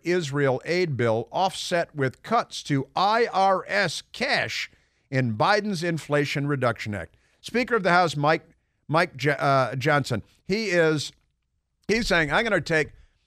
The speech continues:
uh, fourteen point three billion dollars that have been earmarked for more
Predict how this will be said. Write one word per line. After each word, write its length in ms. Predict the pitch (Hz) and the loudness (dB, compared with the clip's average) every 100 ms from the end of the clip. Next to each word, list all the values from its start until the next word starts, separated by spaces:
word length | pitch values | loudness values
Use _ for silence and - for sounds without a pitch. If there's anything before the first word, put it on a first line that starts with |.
| _ _ - | _ _ -8
uh, 400 | 135 131 131 127 | -2 0 0 -2
fourteen 520 | - 233 - 202 208 | 0 -2 0 -4 -4
point 320 | 160 185 180 | -2 -2 -2
three 260 | 127 175 170 | -2 0 0
billion 380 | 135 160 170 147 | 2 2 2 2
dollars 400 | 139 135 107 - _ _ _ _ - | 2 2 0 -8 _ _ _ _ -6
that 380 | 123 143 147 - | 0 2 2 0
have 580 | 120 151 151 143 131 107 | -4 0 4 2 0 -2
been 400 | 147 143 139 131 - | 2 2 2 -2 -2
earmarked 680 | 233 269 135 104 120 - - _ _ _ _ _ _ | 2 2 2 -2 -6 -14 -20 _ _ _ _ _ _
for 840 | - - 170 160 147 143 143 135 - _ _ _ | -14 -2 2 6 6 6 4 0 -4 _ _ _
more 420 | 131 185 262 262 | 0 4 4 4